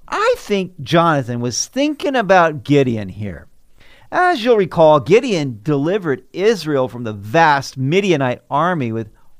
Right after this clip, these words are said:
only three hundred soldiers. But before he went into battle, Gideon put a fleece out before the Lord overnight.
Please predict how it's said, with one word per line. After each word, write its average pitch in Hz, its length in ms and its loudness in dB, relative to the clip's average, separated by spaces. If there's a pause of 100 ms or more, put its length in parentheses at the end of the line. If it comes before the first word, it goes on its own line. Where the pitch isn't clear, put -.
only 208 380 0
three 143 380 -8
hundred 113 420 -8
soldiers. - 720 -12 (440)
But 240 140 -2
before 294 380 0
he 254 120 0
went 202 220 0
into 175 260 -4
battle, 160 680 -2 (580)
Gideon 233 400 0
put 311 180 -6
a 339 60 -2
fleece 285 720 -4
out 156 260 -2
before 131 320 -6
the 131 100 -4
Lord 135 380 -2
overnight. 127 680 -6